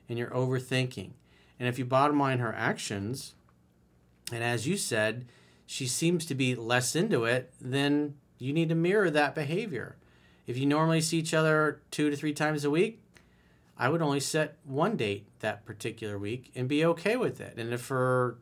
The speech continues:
attitude doesn't change, then only see her once the next week. And she'll start to feel that you're spending less energy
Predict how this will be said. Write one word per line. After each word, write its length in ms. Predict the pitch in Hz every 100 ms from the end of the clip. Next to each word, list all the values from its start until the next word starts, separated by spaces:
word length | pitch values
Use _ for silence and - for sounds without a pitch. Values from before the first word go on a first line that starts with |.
| -
attitude 400 | 123 139 147 156
doesn't 220 | 156 147
change, 360 | 147 160 202 156
then 140 | 156
only 200 | 151 165
see 180 | 160 165
her 120 | 165
once 460 | 156 165 170 - - _ _ _ -
the 80 |
next 320 | 170 247 - 117
week. 240 | 98 - - _ - _ _
And 120 | 120 113
she'll 160 | 151
start 240 | - 151 139
to 60 |
feel 680 | 131 - 226 151 117 139 175 - _ _ _ -
that 180 | 120 123
you're 120 | 127
spending 720 | - 123 117 117 117 123 127 - _ _ _ _ _ -
less 280 | 117 117 127
energy 680 | 147 160 110 104 104 110